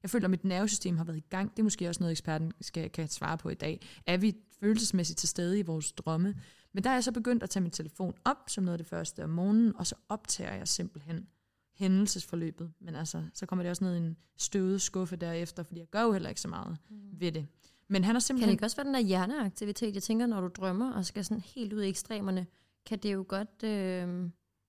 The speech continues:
Speaker 2: kan det væ-, godt være ret voldsomt, tænker jeg, med så meget aktivitet
Speaker 1: Ja,
Speaker 2: op
Speaker 1: det
Speaker 2: i hovedet, før du i virkeligheden vågner og skal i gang med det, det virkelige liv.
Speaker 1: Jamen, det er nemlig det, jeg tror, nervesystemet er i gang. Og sådan, det kunne egentlig også være sjovt at tage videnskabsbrillerne på i dag,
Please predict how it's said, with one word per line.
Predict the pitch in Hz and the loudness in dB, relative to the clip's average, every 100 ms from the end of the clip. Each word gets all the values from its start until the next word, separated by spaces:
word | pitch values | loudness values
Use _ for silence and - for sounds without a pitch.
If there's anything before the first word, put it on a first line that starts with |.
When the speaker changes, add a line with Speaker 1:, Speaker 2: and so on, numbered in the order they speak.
| - | -8
Speaker 2:
kan | 208 | -4
det | 196 190 | -4 -6
væ-, | 196 - | -10 -2
godt | 208 208 | -2 -2
være | 254 | 0
ret | 208 202 | 0 0
voldsomt, | 185 190 - 226 | -2 0 -2 -2
tænker | - 214 202 | 0 0 0
jeg, | 185 | 0
med | 196 | 0
så | 196 220 | 0 2
meget | 208 202 - | 2 2 0
aktivitet | 196 - 226 196 190 302 254 180 - | -6 -2 -2 0 -2 -2 -2 -4 -4
Speaker 1:
Ja, | 170 208 | 0 2
Speaker 2:
op | |
Speaker 1:
det | 190 | 2
Speaker 2:
i | |
hovedet, | 202 196 208 247 | 2 2 2 0
før | - 208 | -2 -2
du | 185 | 0
i | 185 | 0
virkeligheden | 180 220 214 185 165 | 0 0 2 2 2
vågner | 170 170 202 - | 0 2 0 0
og | 175 | -2
skal | - 180 | 0 0
i | |
gang | 190 190 | -2 -2
med | 190 175 | -2 -2
det, | 175 - _ _ | -2 -6 _ _
det | - 190 | -2 2
virkelige | 214 214 185 | 4 6 6
liv. | 196 185 170 - | 6 4 -2 -6
Speaker 1:
Jamen, | 190 | -6
det | 202 | 0
er | |
nemlig | 202 233 254 | 4 4 2
det, | 233 | -2
jeg | 220 | 0
tror, | 247 | 2
nervesystemet | 202 190 208 214 196 185 185 - | 4 4 0 0 0 0 0 -2
er | 185 226 226 | -2 -2 -4
i | 202 | -8
gang. | - 175 170 - _ _ _ _ | -2 -2 -2 -6 _ _ _ _
Og | 175 | 0
sådan, | 170 196 180 175 170 165 160 | 2 4 6 6 4 0 -2
det | 175 | 2
kunne | 214 | 4
egentlig | 214 196 | 6 4
også | 233 | 2
være | 185 170 | 0 0
sjovt | - 202 | 0 0
at | 175 | 0
tage | - 165 | -2 2
videnskabsbrillerne | 190 208 185 160 - 170 160 160 | 2 2 -2 -8 -6 -4 -2 -2
på | 202 185 | -2 -4
i | 160 | -4
dag, | 175 175 - | -4 -4 -6